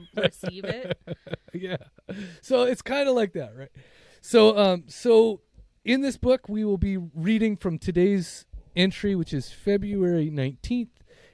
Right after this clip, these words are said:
Speaker 2: and it is on grief, and that's why the title of the episode is Good Grief.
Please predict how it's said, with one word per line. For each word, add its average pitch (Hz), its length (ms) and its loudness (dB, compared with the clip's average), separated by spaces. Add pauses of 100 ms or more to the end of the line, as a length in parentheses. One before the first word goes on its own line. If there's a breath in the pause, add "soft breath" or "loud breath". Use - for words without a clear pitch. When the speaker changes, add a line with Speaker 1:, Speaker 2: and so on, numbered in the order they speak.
(140 soft breath)
Speaker 2:
and 143 500 0
it 139 160 0
is 131 300 -2
on 120 240 -4
grief, 190 500 0
and 139 80 -4
that's 135 240 -6
why 127 160 -2
the 117 120 -2
title 123 320 -4
of 113 60 -8
the 120 120 -4
episode 131 340 -6
is 113 100 -6
Good 123 240 -6
Grief. 160 300 -2